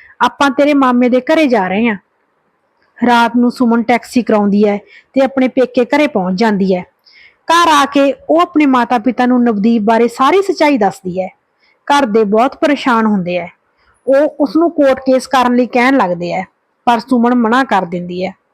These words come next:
ਹੁਣ ਸੁਮਨ ਆਪਣੇ ਪੁੱਤ ਦੇ ਨਾਲ ਆਪਣੇ ਪੇਕੇ ਘਰ ਰਹਿਣ ਲੱਗ ਗਈ ਸੀ। ਉਹ ਆਪਣੇ ਲਈ ਇੱਕ ਪ੍ਰਾਈਵੇਟ ਸਕੂਲ ਵਿੱਚ ਨੌਕਰੀ ਲਈ ਅਪਲਾਈ ਕਰਦੀ ਹੈ, ਜਿੱਥੇ ਉਹਨੂੰ ਨੌਕਰੀ ਮਿਲ ਵੀ ਜਾਂਦੀ ਹੈ।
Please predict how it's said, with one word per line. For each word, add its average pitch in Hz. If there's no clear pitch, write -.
ਹੁਣ 370
ਸੁਮਨ 302
ਆਪਣੇ 294
ਪੁੱਤ 285
ਦੇ 285
ਨਾਲ 262
ਆਪਣੇ 262
ਪੇਕੇ 262
ਘਰ 294
ਰਹਿਣ 277
ਲੱਗ 185
ਗਈ 180
ਸੀ। 175
ਉਹ 262
ਆਪਣੇ 330
ਲਈ 277
ਇੱਕ 277
ਪ੍ਰਾਈਵੇਟ 254
ਸਕੂਲ 285
ਵਿੱਚ 302
ਨੌਕਰੀ 240
ਲਈ 240
ਅਪਲਾਈ 220
ਕਰਦੀ 175
ਹੈ, 185
ਜਿੱਥੇ 277
ਉਹਨੂੰ 320
ਨੌਕਰੀ 262
ਮਿਲ 214
ਵੀ 202
ਜਾਂਦੀ 180
ਹੈ। 185